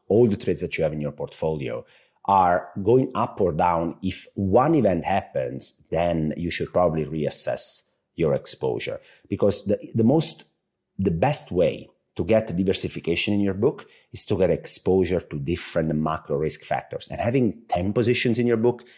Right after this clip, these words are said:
doesn't guarantee that, because they might all be different expressions of the same macro theme. So pay attention to that. The third, uh, co-, uh, very strong principle is do not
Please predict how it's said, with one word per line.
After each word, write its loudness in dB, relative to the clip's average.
doesn't 0
guarantee 2
that, 0
because -6
they 0
might -4
all 6
be 0
different 2
expressions -2
of -4
the -2
same -2
macro -4
theme. -10
So -2
pay 2
attention -4
to -16
that. -10
The -8
third, 2
uh, -2
co-, -2
uh, -2
very 2
strong -4
principle -2
is -6
do -6
not -2